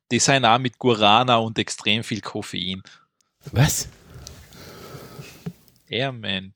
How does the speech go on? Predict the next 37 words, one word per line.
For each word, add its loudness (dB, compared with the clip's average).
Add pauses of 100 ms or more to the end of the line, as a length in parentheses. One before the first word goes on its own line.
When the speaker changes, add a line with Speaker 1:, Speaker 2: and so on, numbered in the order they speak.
Speaker 1:
Beans. -14
Speaker 2:
Das 2
hab 6
ich 4
noch 2
nie 2
gehört. 0 (1400)
Speaker 1:
Kennst -2
du -4
die -8
gar -14
nicht? -18 (840)
Speaker 2:
Mm, 2
ne? 4 (100)
Speaker 1:
Warte -12
mal. -12 (1200)
Oh, 6
da 8
gibt's 2
sogar 4
auf -6
Amazon -2
im -8
riesengroßen -2
Sack. 2
Also -6
da -4
kannst 0
du 0
so 0
hundertfünf 0
Stück 0
da 4
auf 2
einmal 2
dann 4
reinknallen. 2